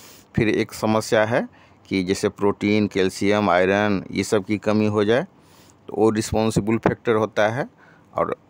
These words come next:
एक बहुत ही महत्वपूर्ण कारक है, वो है कि हमारा मानसिक तनाव। एक कहानी है लेनिन के बारे में, जो वो, अ, शाम में बहुत चिंतित हो गए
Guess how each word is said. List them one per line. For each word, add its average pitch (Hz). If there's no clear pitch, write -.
एक 127
बहुत 120
ही 156
महत्वपूर्ण 131
कारक 117
है, 127
वो 113
है 110
कि 104
हमारा 104
मानसिक 104
तनाव। 92
एक 104
कहानी 110
है 107
लेनिन 113
के 113
बारे 107
में, 117
जो 104
वो, 98
अ, 101
शाम 120
में 113
बहुत 110
चिंतित 110
हो 92
गए 87